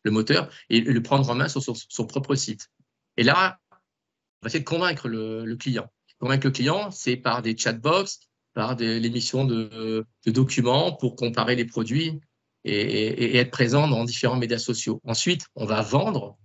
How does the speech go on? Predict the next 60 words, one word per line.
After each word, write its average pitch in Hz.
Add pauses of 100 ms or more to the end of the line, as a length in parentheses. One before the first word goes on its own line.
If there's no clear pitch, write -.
(160)
Donc, 107
on 107
est 110
en 110
face 113
du 113
client, 117
on 113
va 107
vendre. 147
Et 107
donc 107
là, 131 (220)
l'I 120
A 131
va 123
encore 117
intervenir. 127
On 123
va 107
avoir 107
encore 131
une 131
fois 131
des 117
chatbox, 120 (240)
des -
systèmes 131
e-commerce, 123
des 113
systèmes 123
de 123
pricing 127
automatique. 110 (460)
Et 123
évidemment, 131
une 156
entreprise 127
qui 113
a 98
besoin, 117
c'est -
qu'il 113
y 110
a 104
un 101
cycle - (180)
qui 110
continue 123
sans 117
fin, 160 (200)
c'est 101
de 98
revendre. 139
Donc, 117
il 120
va 113
falloir 107
récupérer 139
des 107